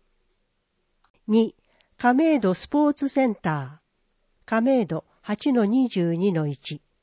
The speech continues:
電話、五六零九九五七一。ファックス、五六零九九五七四。二十五人。申し込み順。東砂スポーツセンター。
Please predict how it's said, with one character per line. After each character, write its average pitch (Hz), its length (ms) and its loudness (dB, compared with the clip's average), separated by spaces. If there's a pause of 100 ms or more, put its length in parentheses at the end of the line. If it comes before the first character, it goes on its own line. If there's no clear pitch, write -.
(420)
電 220 300 0
話、 208 220 -2 (460)
五 285 280 2
六 285 300 0
零 226 240 2
九 185 400 -2 (160)
九 302 300 2
五 262 300 2
七 180 300 0
一。 175 400 -6 (640)
フ 254 80 -2
ァ - 20 0
ッ - 40 -6
ク - 120 -16
ス、 - 260 -8 (300)
五 277 240 2
六 285 320 -2
零 226 240 2
九 185 400 -2 (220)
九 302 300 2
五 262 300 2
七 185 320 0
四。 165 360 -2 (800)
二 285 220 4
十 170 320 0
五 175 200 0
人。 180 320 0 (460)
申 220 180 4
し - 100 -8
込 214 160 0
み 196 120 0
順。 156 400 -4 (1000)
東 269 420 0
砂 240 400 0
ス - 160 -18
ポ 277 220 0
ー 294 60 2
ツ 277 180 -6
セ 277 180 2
ン 240 80 0
タ 156 460 -6
ー。 - 40 -20